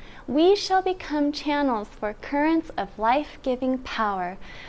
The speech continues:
From our homes will flow streams of healing, bringing life and beauty and fruitfulness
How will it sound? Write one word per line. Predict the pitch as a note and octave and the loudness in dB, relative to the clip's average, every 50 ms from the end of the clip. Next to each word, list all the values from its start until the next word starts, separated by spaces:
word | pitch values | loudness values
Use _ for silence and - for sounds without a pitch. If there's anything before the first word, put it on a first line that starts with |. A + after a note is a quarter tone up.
| - - | -16 -16
From | - - - A#3 B3 B3+ C4+ | -4 0 4 4 6 8 8
our | D4+ E4 F4+ G4+ G4 | 8 8 6 6 4
homes | E4+ D4 C#4 B3 B3+ C4 C4+ C4 - - | 2 2 2 4 4 2 2 0 -2 -4
will | G#3+ G#3+ A3 | -4 -4 -4
flow | - - - G#3+ G3 G3+ | -6 -6 -6 -4 -4 -4
streams | - - - - - D4 D#4 D#4+ E4 E4 - | -6 -8 -8 -4 0 2 4 4 4 4 2
of | E4+ D#4+ E4 D#4+ | 0 -2 -2 -2
healing, | - - C4 A#3+ A3+ G#3 G3 F#3 G3 G3+ - - | -2 -2 0 0 0 -2 -4 -6 -6 -8 -8 -6
bringing | A#3 A3+ A3+ A3 A3 A3 A3 A#3 | -4 -4 -2 -2 -4 -4 -2 -2
life | C4 C#4+ D4 D#4+ D#4+ D#4+ - - - - | 0 0 2 0 0 -2 -6 -14 -14 -10
and | - G#3 G3+ G3+ G3+ | -8 -8 -8 -8 -6
beauty | - C4+ C#4 C#4+ D4 D4 D4+ D4+ D4+ D4 - - - - | -2 0 0 2 2 0 -2 -2 -4 -6 -8 -14 -14 -10
and | - G3 G#3 | -10 -10 -10
fruitfulness | - - - - D#4+ D#4 - - - - G3+ G3+ F#3+ F#3 G3 - - | -10 -8 -2 -2 -2 -2 -4 -10 -12 -12 -10 -8 -8 -10 -10 -12 -14